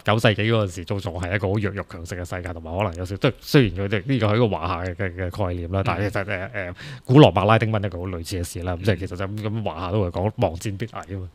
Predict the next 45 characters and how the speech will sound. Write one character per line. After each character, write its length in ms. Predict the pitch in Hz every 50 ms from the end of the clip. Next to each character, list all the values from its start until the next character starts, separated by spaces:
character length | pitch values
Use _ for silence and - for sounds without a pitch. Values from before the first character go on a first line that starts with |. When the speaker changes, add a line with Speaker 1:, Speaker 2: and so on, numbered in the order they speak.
| _ -
Speaker 2:
嗯。 240 | 127 92 87 95 110 - _ _ _ -
Speaker 1:
所 160 | - 143 135
以 40 | 120
可 120 | 98 117
能 120 | 131 104 85
即 100 | - 131
係 80 | 113
即 100 | - 131
使 220 | 107 - - 110 113
係， 280 | 92 92 85 85 95
誒， 240 | - 95 87 85 87
即 120 | 85 - 113
係 80 | 92 -
結 200 | - 107 - -
束 60 | 113
嗰 40 | -
個 120 | 117 104
戰 200 | 90 - 101 90
爭， 100 | 95 104
佢 120 | 85 101 -
都 80 | -
仲 160 | 104 101 85 80
係 100 | 85 82
keep 120 | - -
住 140 | - - 90
呢 120 | 92 90 85
個 100 | 85 78
名 120 | 82 90
咯。 20 | 90 - - -
Speaker 2:
係。 140 | - 69 - 120 - _ _ _ _ _ _ _ -
Speaker 1:
嚇。 120 | - 78 - _ _ _ _ _ _ _ _ _ _ _ _ - - _ _ _ _ _ _ _ _ _ _ _ _ _ - - _ _ - - _ _ _ - 92
咁 320 | 85 87 92 95 95 95
就， 100 | 95 95
誒， 280 | 90 90 90 90 87 87 - - - - - - _ -
而 760 | 139 131 135 123 120 123 131 123 101 98 104 87 110 131
去 100 | 131 131
到 80 | 135 127
係 420 | 127 123 107 113 107 104 101 104 - -
大 200 | - 92 95 113
戰 420 | 113 95 - - 117 117 120 101
結 220 | 113 117 - -
束 120 | - 127 113
嗰 280 | - 98 113 113 101
陣 20 | 92
時 340 | 90 90 - 104 90 80